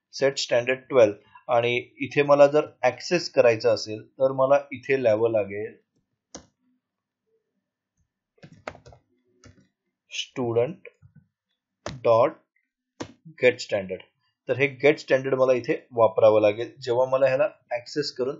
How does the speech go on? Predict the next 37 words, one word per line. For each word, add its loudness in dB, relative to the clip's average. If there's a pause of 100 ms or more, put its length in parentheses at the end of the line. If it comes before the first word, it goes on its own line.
(120)
याच्यात -6
value -4
pass 0
करायची -2
आहे, -20 (440)
बरोबर? -4 (520)
तर 2 (160)
अशा 2
पद्धतीने 0
आपण 6 (100)
हे 4
getter 4
आणि 4
setter -4
इथे -8
वापरू 0
शकतो. -14 (320)
हे 2
अशा 4
प्रकारे 4
नाही 0
करता 0
येणार 2
आपल्याला, 0
मला -2
सगळीकडे -4 (440)
इथे -6 (4000)
याला 2
double 0
करायची -2
गरजच -2
नाही, -6
आता -4
आपण -10
हे -20
काढलेलं -8
आहे. -12